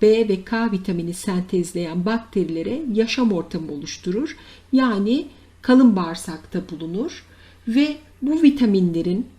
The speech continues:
bu vitaminlerin emilimi yine kalın bağırsakta gerçekleşir. Burada önemli bir bilgi vermek istiyorum size arkadaşlar.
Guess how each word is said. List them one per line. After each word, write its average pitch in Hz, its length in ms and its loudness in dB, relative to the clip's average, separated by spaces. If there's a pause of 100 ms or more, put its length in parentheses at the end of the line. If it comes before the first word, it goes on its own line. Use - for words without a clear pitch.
(360)
bu 262 120 2
vitaminlerin 190 720 0
emilimi 214 560 2 (280)
yine 254 320 4
kalın 247 300 2
bağırsakta 165 560 -8
gerçekleşir. 160 1000 -8 (400)
Burada 381 380 2
önemli 262 500 4
bir 226 200 0
bilgi 214 460 2 (100)
vermek 175 360 -2
istiyorum 175 420 -4
size 180 300 -8
arkadaşlar. 185 760 -6